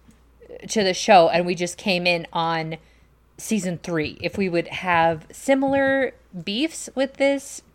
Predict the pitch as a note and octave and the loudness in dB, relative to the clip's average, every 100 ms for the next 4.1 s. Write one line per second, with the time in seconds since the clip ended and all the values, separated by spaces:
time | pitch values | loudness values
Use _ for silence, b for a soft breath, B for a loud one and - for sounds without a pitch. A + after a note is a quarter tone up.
0 | _ - - F#4+ F4 F4 E4 b b b | _ -10 0 2 4 2 0 b b b
1 | b - G#3+ G#3 G3+ A3 G3 G3 F3+ - | b 0 2 2 2 -2 -4 0 0 2
2 | F#3+ F3+ E3+ E3 F#3 F3 E3+ D#3+ E3 - | -2 -2 -4 -4 2 4 4 0 -2 -2
3 | D3+ D3 E3+ D#3+ D#3 D3 D3+ - C4+ A#3 | -8 -6 -6 -6 -6 -10 -8 8 10 10